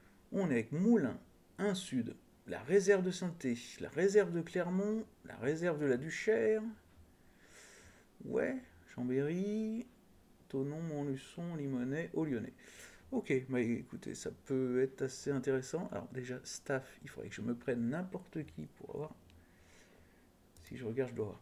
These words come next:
personne. Un préparateur, moi et personne. Ok. Euh, tout, tout, tout, passer annonce pour un entraîneur adjoint. Ça serait déjà pas mal. Pour lui filer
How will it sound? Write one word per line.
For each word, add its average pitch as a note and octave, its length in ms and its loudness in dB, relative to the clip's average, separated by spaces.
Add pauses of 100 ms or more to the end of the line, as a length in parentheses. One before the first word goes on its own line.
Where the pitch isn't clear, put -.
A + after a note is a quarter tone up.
(100)
personne. E3 560 0 (500)
Un E3+ 140 -2
préparateur, C#3 800 -2
moi C3+ 580 0 (200)
et G#3 160 2
personne. C3+ 580 -8 (100)
Ok. E3 280 -8 (1500)
Euh, C#3+ 1120 -2
tout, D#3+ 100 -8
tout, C#3 160 -10
tout, E3 140 -12
passer D3+ 360 -2
annonce C#3+ 800 -2 (140)
pour D#3 280 -6
un C#3+ 120 -2
entraîneur D3+ 360 -4
adjoint. B2 400 -2
Ça - 200 -14
serait - 180 -8
déjà C#3+ 180 -4
pas C3+ 180 -4
mal. B2 360 -6 (220)
Pour C#3 100 0
lui C3+ 80 -4
filer C3+ 400 -6